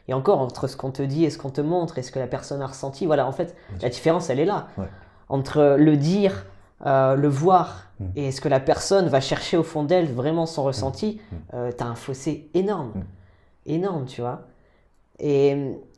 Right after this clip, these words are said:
Speaker 1: et oui, je pense que, euh, c'est des, c'est des choses, euh, pour moi, c'est, l'encadrement est indispensable.
Speaker 2: Mm.
Speaker 1: Indispensable.
Speaker 2: Et, et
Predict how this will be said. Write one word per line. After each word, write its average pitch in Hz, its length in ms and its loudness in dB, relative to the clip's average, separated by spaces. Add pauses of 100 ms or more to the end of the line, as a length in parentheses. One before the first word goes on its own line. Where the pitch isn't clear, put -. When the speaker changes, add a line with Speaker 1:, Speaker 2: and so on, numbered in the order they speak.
(120)
Speaker 1:
et 120 120 -6
oui, 226 220 2 (100)
je - 60 -14
pense 131 260 -6
que, 143 120 -4
euh, 127 520 -2
c'est - 240 -6
des, 131 220 0 (1600)
c'est - 260 -4
des 131 140 0
choses, 190 340 2
euh, 127 380 -2 (100)
pour 135 140 -6
moi, 175 160 0
c'est, 123 280 -6 (380)
l'encadrement 143 640 -2
est - 240 -6
indispensable. 143 580 -10 (200)
Speaker 2:
Mm. 95 60 -6 (1160)
Speaker 1:
Indispensable. 127 720 -10 (580)
Speaker 2:
Et, - 160 -12 (100)
et - 200 -12